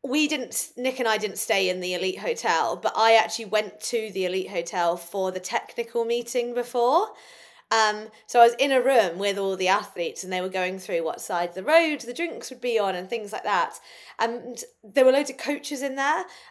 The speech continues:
and I said, and managers, and I said to my mum, dad, and my brother, "You're probably not allowed in here."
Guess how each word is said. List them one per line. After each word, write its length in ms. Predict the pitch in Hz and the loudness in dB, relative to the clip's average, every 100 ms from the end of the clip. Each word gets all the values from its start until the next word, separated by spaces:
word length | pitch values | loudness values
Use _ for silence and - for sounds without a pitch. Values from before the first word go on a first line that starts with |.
| - | -2
and 140 | 247 | -2
I 100 | 262 | 0
said, 200 | 269 - 226 | -2 -2 -4
and 120 | 226 | 0
managers, 520 | 233 240 233 240 277 | 2 2 2 2 2
and 100 | 277 | -2
I 40 | 233 | -4
said 220 | 233 311 | 0 -2
to 100 | 294 220 | 0 -2
my 200 | 208 196 - 208 | -2 -4 -10 -4
mum, 320 | 233 254 254 | 0 0 0
dad, 300 | 214 196 190 | -2 0 0
and 60 | |
my 120 | 196 180 | -4 -4
brother, 400 | 190 185 - 233 | -2 -2 -4 -6
"You're 120 | 202 | -6
probably 500 | 190 - 202 190 180 | -6 -8 -8 -6 -6
not 200 | 185 170 | -6 -4
allowed 300 | 165 160 127 | -2 -4 -4
in 120 | - 175 | -8 -14
here." 300 | - 175 | -12 -12